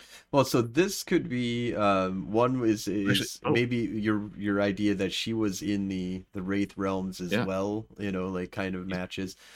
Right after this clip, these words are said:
Speaker 1: But I could also see this as, they don't call it, uh, enlightenment, they call it, uh, what is it? Uh,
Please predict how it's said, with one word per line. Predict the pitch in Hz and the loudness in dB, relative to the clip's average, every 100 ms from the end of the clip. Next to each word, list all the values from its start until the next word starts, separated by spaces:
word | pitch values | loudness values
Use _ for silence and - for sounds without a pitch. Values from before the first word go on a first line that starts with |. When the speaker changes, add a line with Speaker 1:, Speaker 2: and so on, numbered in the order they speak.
| _ | _
Speaker 1:
But | 135 123 | 6 8
I | 151 | 6
could | 165 | 6
also | 151 147 143 | 4 4 0
see | - 131 123 | -2 0 0
this | 113 - | 0 -2
as, | - 104 98 - | 0 0 0 0
they | 113 | 0
don't | 147 | 0
call | 143 143 131 | 0 0 2
it, | 120 - | 0 -2
uh, | 101 95 | -2 0
enlightenment, | 95 104 101 98 90 | 0 -2 -2 -4 -4
they | 92 | -6
call | - 98 95 | -2 -2 -2
it, | 92 - | -4 -4
uh, | 92 90 85 87 | -2 -2 -4 -6
what | 98 | -8
is | 98 85 | -8 -10
it? | 73 - | -12 -8
Uh, | 65 55 67 | -8 -8 -10